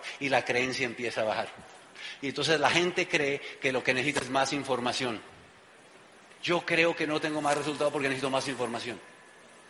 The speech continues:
Y lo que se perdió no es la información. ¿Qué es lo que se perdió? La creencia. Tú necesitas recuperar la creencia.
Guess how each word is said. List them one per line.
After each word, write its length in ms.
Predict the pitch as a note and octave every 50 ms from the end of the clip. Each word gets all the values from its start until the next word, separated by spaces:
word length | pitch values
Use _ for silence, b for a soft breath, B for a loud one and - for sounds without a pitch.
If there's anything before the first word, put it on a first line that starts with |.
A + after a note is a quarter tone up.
| - - - -
Y 100 | E3+ F3
lo 160 | E3+ E3 -
que 140 | - C3+ B2+
se 160 | - C3+ B2+
perdió 360 | - C#3 C3 C3+ D3+ E3+ F3+
no 140 | G3 A3 A#3+
es 60 | A#3+
la 80 | B3 C4
información. 680 | B3+ G3 B3+ B3 B3 B3 A3 - A#3 B3 B3+ A3 E3
¿Qué 100 | - -
es 60 | G3+ G#3
lo 80 | A3
que 80 | G3 F#3
se 120 | - F3+
perdió? 400 | - F3 E3 E3 F3 E3+ C#3+ A#2 - - - B B B B B B -
La 160 | - A#2 G#2+
creencia. 480 | - - F#2+ F#2 F#2 F2+ E2+ - - - - - - - - - - - - B B B B B B -
Tú 80 | C3+
necesitas 260 | C3+ C#3 C#3 C#3 B2
recuperar 460 | A#2 A#2 - - A#2 - G#2+ G#2+ G#2+ F#2+
la 100 | F#2+ -
creencia. 420 | - G2 F#2 F#2 F2 - - -